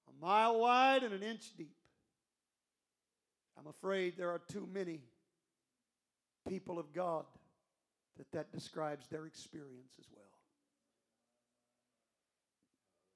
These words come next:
God help us. Our spiritual house will be stronger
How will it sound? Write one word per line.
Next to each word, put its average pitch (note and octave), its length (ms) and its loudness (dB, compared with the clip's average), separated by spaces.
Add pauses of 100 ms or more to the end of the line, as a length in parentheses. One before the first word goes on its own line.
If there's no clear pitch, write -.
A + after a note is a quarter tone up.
(1400)
God F#3 240 2
help F#3+ 300 -2
us. - 420 -10 (1500)
Our A#3+ 220 6
spiritual C#4+ 800 4
house G3 680 -2 (500)
will F#3 140 4
be F3+ 160 -8
stronger F#3+ 720 0